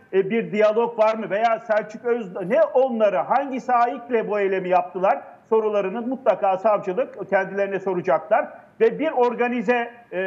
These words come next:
merkezden talimat aldılar mı? Bunlar delillendirilebildi mi? Ve günün sonunda bu saldırıyı niçin yaptılar?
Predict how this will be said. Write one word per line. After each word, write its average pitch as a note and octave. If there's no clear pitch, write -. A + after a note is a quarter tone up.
merkezden A3+
talimat G#3+
aldılar G#3
mı? A3+
Bunlar F#3+
delillendirilebildi G3+
mi? B3+
Ve A#3
günün D4
sonunda A#3
bu C#4
saldırıyı C4+
niçin C4+
yaptılar? F3